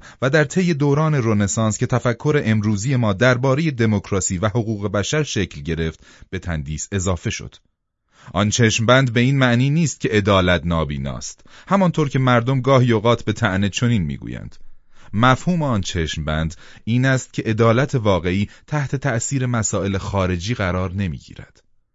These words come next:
این مفهوم دقیقاً همان طوری است که شما باید فلسفه برتری خفیف را بپذیرید. اگر می‌خواهید برتری خفیف را درک کنید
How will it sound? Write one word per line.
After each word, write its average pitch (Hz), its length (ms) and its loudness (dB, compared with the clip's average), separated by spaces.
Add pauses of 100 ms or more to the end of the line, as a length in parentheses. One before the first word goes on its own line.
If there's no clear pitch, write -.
(440)
این 101 180 0
مفهوم 113 400 2
دقیقاً 117 440 4
همان 143 420 2
طوری 110 380 2
است 78 280 -2 (240)
که 151 100 0
شما 147 380 2
باید 131 360 2
فلسفه 113 580 0
برتری 98 540 2
خفیف 95 500 -4
را 85 100 -2
بپذیرید. 78 800 -6 (1400)
اگر 120 280 6
می‌خواهید 127 500 2
برتری 117 480 4
خفیف 123 440 -4
را 101 100 2
درک 82 320 -2
کنید 80 340 -6